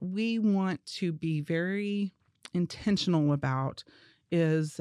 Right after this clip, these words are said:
um, really trying to provide another hundred years. We, we don't want that to go away. It's, it's why we exist in, in a lot of areas, you know. Um, first came the railroads, and then came Route sixty-six, and,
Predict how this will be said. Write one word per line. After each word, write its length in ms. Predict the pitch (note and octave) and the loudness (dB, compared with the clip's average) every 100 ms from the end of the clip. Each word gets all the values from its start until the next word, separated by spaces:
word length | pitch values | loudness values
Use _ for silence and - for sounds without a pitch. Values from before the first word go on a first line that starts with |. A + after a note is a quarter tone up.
| - | -6
um, 420 | E3 D#3 D#3+ D#3+ - | -2 -2 -2 -4 -2
really 240 | G3 A3 | 0 0
trying 340 | - G3 G3 G3 | -2 -2 -2 -2
to 120 | - | -4
provide 480 | D#3+ D#3+ F3+ E3 - | -4 -4 -4 -8 -4
another 300 | E3 E3 D#3+ | 0 2 2
hundred 340 | D3+ D#3+ D3 D3+ | -2 0 -2 -2
years. 360 | C3+ C3 - _ _ _ - - _ _ - | -4 -4 -8 _ _ _ -20 -20 _ _ -2
We, 240 | F#3 F3+ | 0 0
we 200 | - F#3+ | 0 2
don't 300 | F#3+ G3 F#3 | 4 2 2
want 180 | F#3+ F#3 | 0 0
that 180 | F3+ - | -4 -4
to 80 | F3+ | -2
go 180 | F3 D#3+ | 0 0
away. 340 | D#3 E3 E3 | 0 -2 0
It's, 320 | D#3+ D#3 - - | -2 -2 -10 -4
it's 240 | F3 - - | -4 -4 -4
why 260 | E3 F#3 | -2 0
we 220 | G3 G3+ F#3 | 0 0 0
exist 800 | E3 D3+ E3+ F3 - - - D#3 - | 0 0 0 0 -4 -14 -10 -10 -6
in, 300 | - D#3 D#3 | 0 2 2
in 160 | - D#3+ | 2 2
a 60 | D3+ | 2
lot 200 | D3+ D3+ | 0 0
of 120 | D#3+ | 0
areas, 580 | - D3 D3+ D3+ D3+ D3+ | -2 0 0 0 -2 -2
you 160 | D3+ | 0
know. 360 | D3 D3 D3+ D3+ | 2 2 2 0
Um, 280 | D#3 D#3 D#3 | -4 -6 -6
first 260 | - D#3 - | -4 -4 -2
came 180 | F3 E3+ | -2 -2
the 100 | D#3+ | 0
railroads, 560 | E3 E3+ D#3 D3 C#3+ | 0 0 0 0 -2
and 160 | D3 D#3 | 0 2
then 260 | D3+ D3 - - _ | 4 2 -2 -16 _
came 220 | - E3+ | 0 2
Route 160 | E3 - | 2 2
sixty-six, 880 | - E3 - D#3 - F3 - - D#3+ | -4 -4 -2 -4 -2 -2 -4 -6 -2
and, 180 | D3+ | -2